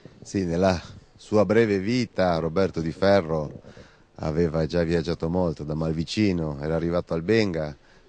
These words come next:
per poi venire a morire qui a Pieve di Teco, no?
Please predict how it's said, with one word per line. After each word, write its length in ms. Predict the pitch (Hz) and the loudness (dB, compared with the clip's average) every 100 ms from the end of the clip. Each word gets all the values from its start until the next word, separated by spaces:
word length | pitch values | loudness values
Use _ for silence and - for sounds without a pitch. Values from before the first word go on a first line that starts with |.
| _ | _
per 180 | 87 | -4
poi 480 | 82 95 92 80 71 - _ _ _ - - _ - - | -2 2 2 2 -2 -8 _ _ _ -20 -20 _ -20 -12
venire 360 | 85 90 95 90 | -4 0 2 2
a 60 | |
morire 400 | 87 90 98 87 | 2 2 4 2
qui 200 | 82 95 | 2 0
a 60 | 87 | 0
Pieve 260 | 85 82 76 | 0 -2 -2
di 140 | 73 | -6
Teco, 380 | - 73 - 71 | -6 -8 -6 -4
no? 160 | 95 | -2